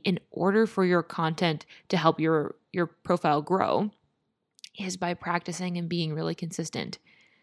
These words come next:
You aren't gonna see a huge amount of audience growth from your first few posts because that's just you testing it out and trying to figure out how, how you're gonna do it, right? How you're gonna take good photos, how you're gonna write good captions,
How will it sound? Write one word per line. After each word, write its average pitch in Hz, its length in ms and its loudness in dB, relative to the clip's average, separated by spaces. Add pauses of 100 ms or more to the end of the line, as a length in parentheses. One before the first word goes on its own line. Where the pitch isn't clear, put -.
(640)
You 214 220 4
aren't 226 320 4
gonna 240 160 4
see 185 460 0
a 180 120 0
huge 180 380 0
amount 170 240 2
of 165 140 -4
audience 180 500 2
growth 226 560 4
from 180 640 4
your 160 720 2
first - 400 -2
few 180 160 2
posts 285 400 2
because 262 380 -2
that's 254 300 4
just - 440 0
you 220 220 -2
testing 208 480 -2
it 190 100 2
out 185 340 4
and 175 320 0 (520)
trying 180 200 -2
to 180 60 0
figure 170 320 -2
out 170 140 2
how, 156 760 0
how - 220 -2
you're 165 140 0
gonna 160 240 -2
do 160 160 -2
it, - 120 -4
right? 170 200 -2
How 175 120 0
you're 180 140 2
gonna 170 160 0
take 180 240 -2
good 170 140 0
photos, 170 320 -2
how 175 100 -8
you're 175 80 -4
gonna 170 180 -2
write 170 200 0
good 170 160 -2
captions, 170 540 -4